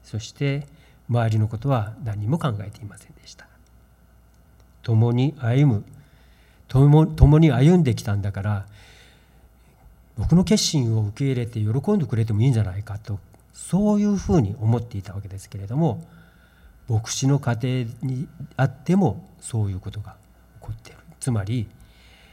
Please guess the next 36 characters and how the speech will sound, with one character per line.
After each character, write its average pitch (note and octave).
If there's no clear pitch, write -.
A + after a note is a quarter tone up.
ま A2
あ、 -
こ -
こ D#3
で F3+
い G3
う G3
憎 A2+
む、 D3+
憎 A2
ま D#3+
れ E3+
る B2
と G#2+
い G2+
う G2
こ A2+
と A#2+
で G2
は F#2
な A#2+
い A2
ん F#2+
で F#2+
す -
が、 A#2+
障 C#3
害 C3+
に B2+
な C3+
る A2+
こ A2
と G2+
が F2+
あ F#2
る。 G#2+